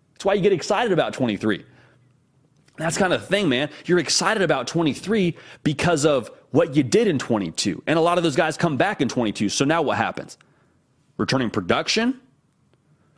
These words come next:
plus positive results, you put them together, what do you get? High expectations. You get pressure.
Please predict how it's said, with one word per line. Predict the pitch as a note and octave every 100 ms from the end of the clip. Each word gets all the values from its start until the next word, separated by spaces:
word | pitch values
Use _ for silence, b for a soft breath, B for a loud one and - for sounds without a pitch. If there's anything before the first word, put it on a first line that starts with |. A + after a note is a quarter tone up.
| -
plus | C#3+ - -
positive | - D3+ D3 C3 G#2+
results, | G#2 E3 A3 -
you | B2+
put | D3
them | B2+
together, | A#2 F#3 G3
what | B2
do | B2+
you | B2+
get? | A#2 F3 - - -
High | G#2 G#2+ A2
expectations. | - - A2 B2+ A2 - - _ -
You | G#2+
get | - -
pressure. | E3+ D#3 - A#1+